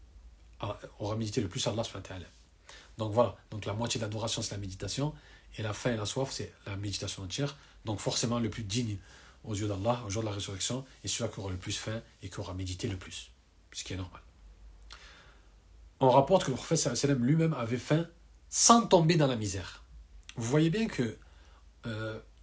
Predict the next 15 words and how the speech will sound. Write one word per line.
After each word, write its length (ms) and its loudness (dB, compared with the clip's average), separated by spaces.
on 120 4
a 80 2
cultivé 360 2
les 120 6
extrêmes, 420 0
c'est-à-dire 420 -6
où 120 4
on 60 4
mange 260 4
comme 140 -2
un 80 -2
dingue, 260 0
on 60 -4
s'arrête 280 -6
pas 260 0